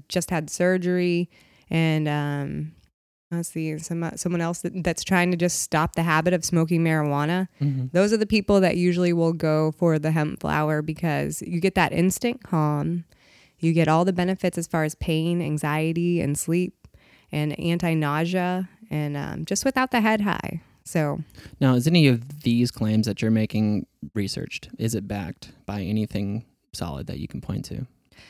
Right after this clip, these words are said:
Speaker 1: Well, we ha-, there's scientific study after study that shows, um, how C B D interacts with our bodies and, um, backing up the claims for anxiety, for seizures. Uh,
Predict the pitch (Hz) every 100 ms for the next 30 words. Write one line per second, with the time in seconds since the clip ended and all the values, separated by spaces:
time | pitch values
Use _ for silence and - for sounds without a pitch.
0 | _ 202 202 214 220 190 202 220 208 -
1 | 185 190 208 220 220 - 214 202 220 208
2 | 202 190 - 175 151 143 143 147 165 160
3 | - 185 175 170 170 165 160 175 160 151
4 | 147 147 151 160 165 _ _ _ _ _
5 | _ _ - 185 175 175 180 - 185 175
6 | 175 175 180 180 175 165 160 - 185 180
7 | 175 160 156 156 165 170 180 185 - 160
8 | 147 151 - - _ _ - 156 156 156
9 | 160 175 170 - 165 - 160 160 160 -
10 | 156 151 147 139 147 160 175 175 - 156
11 | - 170 175 175 175 170 170 170 170 -
12 | - -